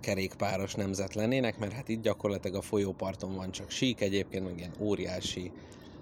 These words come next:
meredélyek vannak. Na, úgyhogy, ö, ennyi.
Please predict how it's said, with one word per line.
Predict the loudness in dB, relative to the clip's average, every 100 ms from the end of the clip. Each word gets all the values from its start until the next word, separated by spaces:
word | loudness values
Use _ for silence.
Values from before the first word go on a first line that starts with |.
| -4
meredélyek | 0 4 2 2 0 0 -4 -8 -10 -6 -4
vannak. | -4 -6 -8 -12 -16 -18 -16 -16 -16 0
Na, | 0 2 2
úgyhogy, | 2 6 6 8
ö, | 8 8 6
ennyi. | 4 2 2